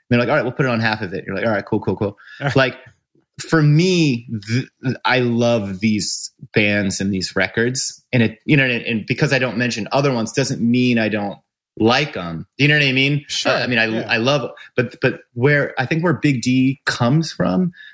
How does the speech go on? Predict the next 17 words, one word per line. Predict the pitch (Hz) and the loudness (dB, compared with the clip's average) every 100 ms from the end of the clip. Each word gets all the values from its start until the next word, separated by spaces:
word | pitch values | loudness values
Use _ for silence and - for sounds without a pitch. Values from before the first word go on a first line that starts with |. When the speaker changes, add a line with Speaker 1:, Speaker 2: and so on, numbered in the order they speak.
| - | -4
Speaker 1:
often, | 123 127 - 131 120 - | 0 0 0 0 0 0
uh, | 104 101 | -2 -2
is | 110 | -2
what | 110 | 0
makes | 110 110 - | 2 0 -2
people | - 110 101 | -2 0 0
shake, | - 107 - _ _ - | 0 -2 -4 _ _ -2
kinda | 127 | -2
scratch | - - 104 - | -2 -2 -2 -2
their | 85 | -8
head. | 85 87 - - _ | -6 -6 -6 -12 _
Like, | - 76 | -8 -6
Speaker 2:
Mm. | 123 127 127 113 107 _ _ _ _ | -6 -6 -6 -8 -12 _ _ _ _
Speaker 1:
you | 95 | -2
know, | 92 95 _ _ _ _ _ _ _ _ - - - | -2 -4 _ _ _ _ _ _ _ _ -10 -10 -6
Speaker 2:
Kinda | 139 123 101 | -4 -4 -6
Speaker 1:
um, | 110 123 | -10 -16